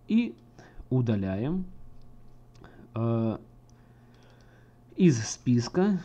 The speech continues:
в данном случае это у меня список, и удаляем из списка этого мёртвого врага. Вот. В данном случае список у нас есть, мы ещё не рассматривали, но, но, но, но.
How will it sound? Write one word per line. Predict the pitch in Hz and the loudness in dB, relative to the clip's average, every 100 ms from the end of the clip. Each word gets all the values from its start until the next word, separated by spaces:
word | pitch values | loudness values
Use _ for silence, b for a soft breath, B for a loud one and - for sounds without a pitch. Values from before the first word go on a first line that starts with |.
| 123 | -2
в | |
данном | 139 147 127 | 2 2 2
случае | 190 180 | 0 0
это | 131 120 | 0 0
у | |
меня | 120 123 | 0 -2
список, | - 95 92 - - - B B - 170 | -4 -8 -8 -10 -16 -20 B B -8 -2
и | |
удаляем | 180 127 120 120 104 92 | 0 2 2 2 0 -2
из | 113 113 101 90 - | 0 0 0 -4 -12
списка | - - 107 117 - 170 185 202 - | -16 -12 -6 -4 -4 -4 -4 -4 -6
этого | 127 135 135 127 123 117 120 B B B | -6 -2 0 0 0 -2 -6 B B B
мёртвого | 110 117 117 104 | -2 -2 -2 -4
врага. | 98 95 104 78 - - - b b b b b b - | -4 -6 -6 -8 -12 -20 -20 b b b b b b -12
Вот. | 104 92 - - - | -10 -8 -14 -20 -20
В | - | -8
данном | 104 165 247 220 | 0 2 2 0
случае | 131 113 - 135 185 208 - B B B - | 0 0 0 -2 -4 -6 -16 B B B -20
список | - - 120 - - 120 | -12 -2 -2 -2 -6 -6
у | |
нас | 131 151 | -6 -6
есть, | 185 202 - | -6 -6 -4
мы | 123 | -4
ещё | 120 113 | -2 -4
не | 110 | -4
рассматривали, | 120 117 190 269 214 156 127 | -6 -4 -2 0 4 4 6
но, | 127 135 - - - B B B B B | 4 4 2 -4 -20 B B B B B
но, | 110 120 | 0 2
но, | 127 127 | 4 4
но. | 113 78 | 2 -2